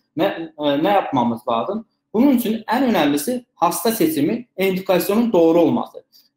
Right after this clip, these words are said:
Ben her zaman bunu anlatıyorum. Immediate implantasyon çok dikkatli bir şekilde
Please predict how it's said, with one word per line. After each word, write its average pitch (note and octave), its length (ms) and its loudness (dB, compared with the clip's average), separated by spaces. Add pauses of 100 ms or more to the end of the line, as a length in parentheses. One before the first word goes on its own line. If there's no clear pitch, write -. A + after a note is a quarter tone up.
Ben A3 160 0
her A#3+ 160 0
zaman A3 300 0
bunu A3 120 -2
anlatıyorum. A3 720 -2
Immediate G#3+ 480 0
implantasyon E3+ 880 -6
çok A3+ 220 -2
dikkatli A3 440 -4
bir G3+ 80 -4
şekilde - 580 -4